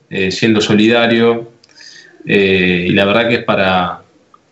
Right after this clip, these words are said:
para sacarse el, el sombrero. Eh, y bueno, eh, para, obviamente para adelante, también mirando,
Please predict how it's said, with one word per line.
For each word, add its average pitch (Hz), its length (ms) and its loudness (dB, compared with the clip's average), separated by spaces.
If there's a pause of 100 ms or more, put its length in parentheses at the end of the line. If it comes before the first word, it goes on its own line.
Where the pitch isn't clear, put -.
(240)
para 101 200 -2
sacarse 113 560 -2
el, 101 260 -2
el 101 280 -2
sombrero. 113 800 0 (880)
Eh, 98 1000 0 (840)
y 165 60 4
bueno, 143 500 2
eh, 113 440 0
para, 101 800 -2
obviamente 131 440 0
para 117 200 0
adelante, 131 720 -2
también 104 380 -4
mirando, 120 1120 0